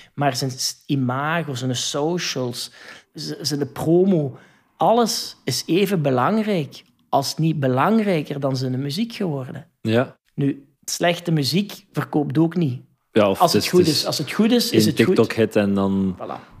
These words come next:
Speaker 2: Sterft het weer uit, eh.
Speaker 1: Ja, voilà. En, en, en TikTok, ai, die socials zijn zeer belangrijk geworden, hè. Kijk, kijk naar bepaalde voorbeelden van het laatste jaar.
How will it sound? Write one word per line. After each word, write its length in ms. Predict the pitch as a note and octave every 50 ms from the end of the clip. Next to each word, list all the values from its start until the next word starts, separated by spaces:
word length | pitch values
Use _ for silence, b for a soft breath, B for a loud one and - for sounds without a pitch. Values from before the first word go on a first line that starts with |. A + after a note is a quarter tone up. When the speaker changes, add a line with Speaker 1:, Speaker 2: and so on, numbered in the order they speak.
| - _ - -
Speaker 2:
Sterft 240 | - - G#2+ G#2 -
het 100 | - -
weer 140 | - G2 F#2+
uit, 300 | F#2+ F#2 - - - - F2+
eh. 200 | E2+ F2 E2+ E2+
Speaker 1:
Ja, 160 | - - - G3+
voilà. 300 | D3 D3 E3 E3 B2+ -
En, 160 | - D3+ -
en, 180 | - D3+ C#3+ -
en 280 | - C3+ C3+ B2 B2+
TikTok, 420 | - E3 E3 E3 - - G3+ F3 -
ai, 340 | C#3+ C#3 A#2+ A2+ - - -
die 160 | - - C3+ B2
socials 560 | - - - B2 C#3 E3 - - G3 F#3 -
zijn 200 | - C#3+ C3 A#2
zeer 360 | G#2+ - - D3+ D#3 C#3+ C3+
belangrijk 520 | C3 B2+ B2 C#3 E3 F3+ F3+ F#3 E3+ E3+
geworden, 500 | - D#3+ C3+ B2 B2+ B2 B2 B2 - C#3+
hè. 200 | E3 F3 D3+ C3
Kijk, 380 | B2+ C3 C3 C3 B2+ - C#3 B2+
kijk 180 | - - C#3 -
naar 120 | D3+ C#3
bepaalde 420 | C3 B2+ B2+ - C3+ C3 B2 B2+
voorbeelden 600 | A2 - A#2 B2 C3 C#3 D3 D#3+ E3+ E3 D#3+ E3
van 100 | C#3 C#3+
het 80 | C3 B2
laatste 480 | C3+ C3+ B2 B2 C3 B2+ - - B2+ A#2+
jaar. 420 | A#2 B2 C3 D3 E3+ F3 E3 B